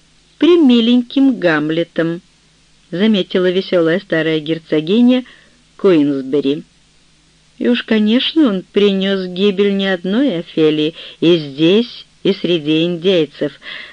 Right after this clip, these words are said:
добавила она, ничуть не осуждая Гарри за его предполагаемые победы над прекрасным полом.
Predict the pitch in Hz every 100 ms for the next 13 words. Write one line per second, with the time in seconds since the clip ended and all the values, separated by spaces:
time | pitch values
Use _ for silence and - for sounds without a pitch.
0 | - 151 165 151 143 143 143 143 175 247
1 | 160 - 139 147 143 - 143 131 147 156
2 | 165 208 277 233 156 156 151 170 - -
3 | _ 190 208 - 185 190 175 165 156 160
4 | 160 156 147 190 196 151 139 147 143 139
5 | 139 - 156 147 143 - -